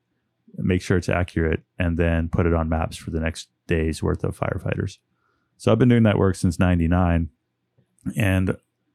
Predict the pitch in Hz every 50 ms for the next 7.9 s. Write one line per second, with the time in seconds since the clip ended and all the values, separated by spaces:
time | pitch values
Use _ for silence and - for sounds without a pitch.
0 | _ - 107 113 135 147 139 147 143 - - 117 107 104 101 95 87 90 - 98
1 | - - 92 87 - 92 92 90 90 87 - - - - - - - - - -
2 | - 107 95 95 95 92 - - - - 95 90 90 85 78 - - - _ _
3 | - - 98 90 85 87 85 - - 95 85 90 87 82 - 85 87 87 90 -
4 | 87 85 85 - - - - _ _ _ _ _ _ _ _ _ _ _ - 107
5 | 104 101 98 98 95 92 87 - _ _ - - 107 104 98 95 - - 98 -
6 | 104 95 92 92 92 90 92 87 90 90 90 98 101 90 - - 90 87 90 90
7 | 90 87 85 - - - 87 87 85 - - - 92 85 85 - -